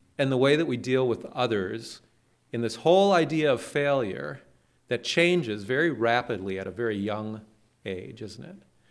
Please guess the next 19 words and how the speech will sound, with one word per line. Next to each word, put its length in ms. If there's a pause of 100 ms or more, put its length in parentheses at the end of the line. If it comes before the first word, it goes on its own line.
(260)
Because 280
what 180
is 140
it 100
that 140
we 100
usually 360
tell 300
a 40
young 280
child 600 (340)
as 100
they're 100
taking 420
those 200
halting 440
steps 600 (300)
and 160
falling? 540